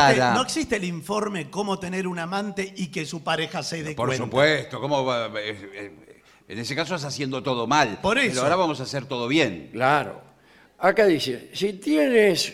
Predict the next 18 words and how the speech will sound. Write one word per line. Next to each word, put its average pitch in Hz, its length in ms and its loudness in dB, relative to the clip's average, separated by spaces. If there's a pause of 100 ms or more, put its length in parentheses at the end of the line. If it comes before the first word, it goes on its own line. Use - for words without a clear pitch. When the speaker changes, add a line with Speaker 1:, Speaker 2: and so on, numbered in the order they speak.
(180)
Speaker 3:
una 202 260 0
fer", 131 500 0
dice 110 280 -10
aquí. 90 300 -14
Speaker 1:
Eh, 117 400 -2
qué 123 120 -6
lindo. 104 280 0
Speaker 3:
Bueno, 87 340 -4 (300)
te 254 140 0
estás 269 320 4
planteando 202 720 4
la 151 160 4
idea 160 1000 4
o 131 280 -4 (180)
sospechas 214 560 0
que 185 140 2
tu 165 440 2
amorcito 151 1300 0